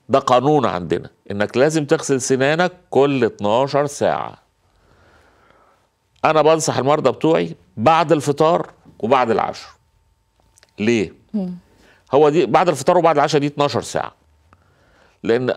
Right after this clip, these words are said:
Speaker 1: أول طبقة بتتكون للعاب بتتكون مثلًا سي الصبح، أنت فطرت، غسلت أسنانك،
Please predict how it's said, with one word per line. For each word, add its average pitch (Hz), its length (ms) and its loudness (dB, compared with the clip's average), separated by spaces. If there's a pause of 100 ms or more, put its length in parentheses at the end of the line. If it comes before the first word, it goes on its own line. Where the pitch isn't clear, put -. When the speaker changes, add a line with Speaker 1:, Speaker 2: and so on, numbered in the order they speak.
(180)
Speaker 1:
أول 165 320 4
طبقة 127 400 0
بتتكون 147 800 0 (320)
للعاب 113 600 2 (920)
بتتكون 131 560 0
مثلًا 131 340 0
سي 147 220 0
الصبح، - 640 -4 (640)
أنت 151 220 0
فطرت، - 600 -2 (1200)
غسلت 139 340 0
أسنانك، 139 640 -4